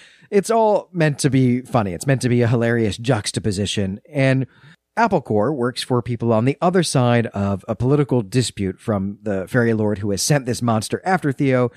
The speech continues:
and she's here to rescue him by bringing him to Fairy and under the protection of these other powerful fairies. And this dramatic and daring rescue brings the first part of the book to a close, and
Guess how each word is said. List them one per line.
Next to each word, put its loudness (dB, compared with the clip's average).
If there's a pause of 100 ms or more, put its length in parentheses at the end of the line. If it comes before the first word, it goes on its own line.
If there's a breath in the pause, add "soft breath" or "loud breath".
(340 loud breath)
and 0
she's -2
here 2
to 0
rescue 0
him 0
by -2
bringing -2
him -2
to -6
Fairy 0
and -4
under 4
the 2
protection -4
of -6
these -4 (100)
other 2
powerful 2
fairies. -6 (340 loud breath)
And -2
this -2
dramatic -2
and 0
daring 0
rescue -2
brings -2
the 2
first -2
part 2
of -4
the -2
book -2
to -4
a -4
close, 0 (140)
and 2